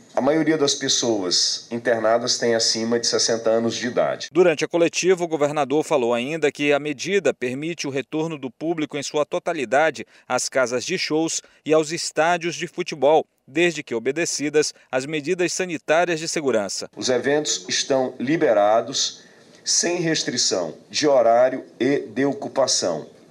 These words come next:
Speaker 1: desde que sigam os protocolos de saúde e recomendamos que as pessoas que participem desses eventos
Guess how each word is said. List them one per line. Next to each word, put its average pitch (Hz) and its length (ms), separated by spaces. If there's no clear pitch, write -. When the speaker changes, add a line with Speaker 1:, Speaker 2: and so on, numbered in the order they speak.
Speaker 1:
desde 139 380
que 135 120
sigam 127 640
os - 140
protocolos 135 800
de 143 80
saúde 120 760
e 151 120
recomendamos 113 1200
que 123 280
as 110 120
pessoas 151 460
que 139 80
participem 117 720
desses 139 380
eventos 110 640